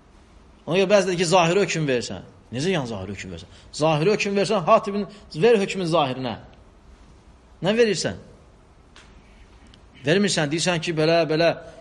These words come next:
Yox, sən belə, beləni Allah Rasulü soruşandan sonra bildin. Soruşmamışdan qabaq zahirini hökm ver. Hatim o hərəkət eləyib, Hatib radiyallahu anh eləyib və sən də görmüsən, hökm elə.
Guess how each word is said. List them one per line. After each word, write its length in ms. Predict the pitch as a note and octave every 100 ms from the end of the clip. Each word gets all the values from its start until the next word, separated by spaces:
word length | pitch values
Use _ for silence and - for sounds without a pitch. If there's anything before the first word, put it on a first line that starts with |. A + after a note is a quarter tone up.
| -
Yox, 300 | C#3 D#3 B2+
sən 120 | D#3+ D#3
belə, 220 | D#3 F#3
beləni 300 | E3+ E3 F#3+ F3+ - -
Allah 260 | D3 F3 F3
Rasulü 180 | E3+ F3+
soruşandan 480 | F3 F3 F3 G3 G3+
sonra 260 | G#3 F#3
bildin. 260 | C#3 A2 G2 - -
Soruşmamışdan 720 | - F3 A3+ G3+ G3+ E3+ G#3+ G3+
qabaq 180 | G3+
zahirini 460 | E3 F#3+ F3+ G3 A3+
hökm 240 | - D#3 A2+
ver. 140 | F2 - - - - - -
Hatim 420 | D3+ G3 E3 F3+
o 60 | F#3
hərəkət 340 | F#3 F3 E3 F3+
eləyib, 400 | E3+ F3 G3+ - - - -
Hatib 280 | F3 E3+ D3
radiyallahu 480 | D3+ C#3 D3 C#3 A2+
anh 100 | A2
eləyib 380 | D#3 E3 G3+ G3+ - - -
və 80 | D#3+
sən 160 | C4
də 80 | B3
görmüsən, 440 | A3+ G#3 G3 B2 F2 - -
hökm 260 | G3+ E3+ B2+
elə. 140 | E2